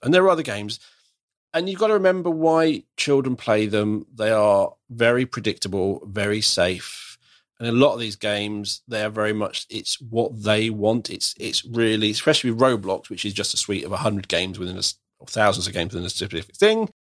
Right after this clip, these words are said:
It's their choice and what makes them happy. And there, there is a Roblox game which is called, like, Natural Disasters.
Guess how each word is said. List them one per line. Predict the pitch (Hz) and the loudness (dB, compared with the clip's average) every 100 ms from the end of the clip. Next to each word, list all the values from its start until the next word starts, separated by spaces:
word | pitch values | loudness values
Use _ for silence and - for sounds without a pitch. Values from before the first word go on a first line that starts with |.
| _ _ _ _ _ _ _ _ _ - | _ _ _ _ _ _ _ _ _ -14
It's | 127 - | -12 -10
their | 123 123 123 | -6 -2 -2
choice | 120 - 107 107 | -2 -2 0 -2
and | 110 | -2
what | 104 | -4
makes | 104 95 - | -4 -4 -4
them | 98 | -4
happy. | 95 107 - 98 95 95 - _ _ _ _ _ _ - | 0 0 0 0 0 0 -8 _ _ _ _ _ _ -8
And | 170 | -4
there, | 156 | -4
there | 131 147 | 0 0
is | |
a | 131 | 2
Roblox | 147 147 117 - | 2 2 0 -4
game | 113 107 107 | -4 -4 -6
which | 104 | -10
is | |
called, | - 110 | -4 -2
like, | 120 | 0
Natural | 120 - 107 | -2 -2 -6
Disasters. | 107 113 110 - - 90 - - - | 0 2 2 0 -4 -2 -2 -4 -12